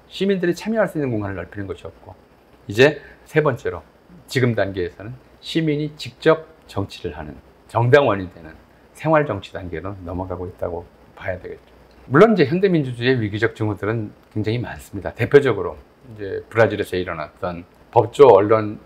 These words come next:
엘리트 카르텔에 의한 연쇄 쿠데타가 가능하죠. 사실은 인류는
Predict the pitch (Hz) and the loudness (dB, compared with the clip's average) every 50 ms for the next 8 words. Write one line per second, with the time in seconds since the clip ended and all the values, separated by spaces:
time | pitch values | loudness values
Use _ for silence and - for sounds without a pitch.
0 | _ _ _ _ - 110 123 123 127 131 - - - - 120 110 101 - - 101 | _ _ _ _ 0 2 2 2 2 0 -4 -10 -2 2 2 2 2 2 2 2
1 | 98 98 98 95 92 95 98 92 82 92 90 - 95 90 - _ - 92 - _ | 2 2 0 -2 -4 -4 -4 -4 -6 -8 -8 -8 -10 -12 -12 _ -12 -12 -12 _
2 | - 80 78 78 _ _ _ - - - - - 85 90 92 90 82 87 - - | -10 -10 -10 -10 _ _ _ -14 -14 -14 -12 -12 -14 -12 -14 -16 -18 -20 -20 -20
3 | - - _ _ _ _ _ - 127 123 156 180 208 202 160 120 113 127 160 190 | -20 -20 _ _ _ _ _ -6 -4 -4 0 0 0 0 2 2 2 2 0 0
4 | 185 135 98 92 90 85 | 0 -2 -4 -4 -8 -14